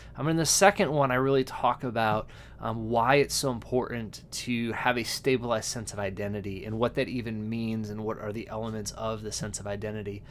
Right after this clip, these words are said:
In some ways, I, I think that our sense of identity and our sense of safety are, are the two legs that we stand on when we're grounded and when we're whole.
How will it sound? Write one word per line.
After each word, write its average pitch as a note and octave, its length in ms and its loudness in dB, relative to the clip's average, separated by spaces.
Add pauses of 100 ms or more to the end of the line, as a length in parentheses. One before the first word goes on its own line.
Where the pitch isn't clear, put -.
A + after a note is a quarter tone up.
(260)
In C#3 120 0
some F3 220 6
ways, D#3 200 6
I, B2+ 340 0
I B2 120 -2
think B2 280 -4
that A#2+ 120 0
our A#2 80 4
sense C3+ 320 -2
of A#2 60 -2
identity A2+ 680 0
and G#2+ 100 -6
our G#2 80 -4
sense A2 300 -6
of G#2 80 -6
safety A2+ 520 -4
are, G#2+ 200 -4
are A2 100 -6
the G#2 140 -8
two C3+ 360 -2
legs A2+ 380 0
that G#2+ 140 -10
we - 100 -12
stand G#2+ 560 -6
on E3+ 340 -2 (380)
when B2+ 400 4
we're A#2+ 160 2
grounded A2 560 0
and G2+ 160 -4
when G2+ 200 -4
we're G2 120 -6
whole. G#2+ 480 -4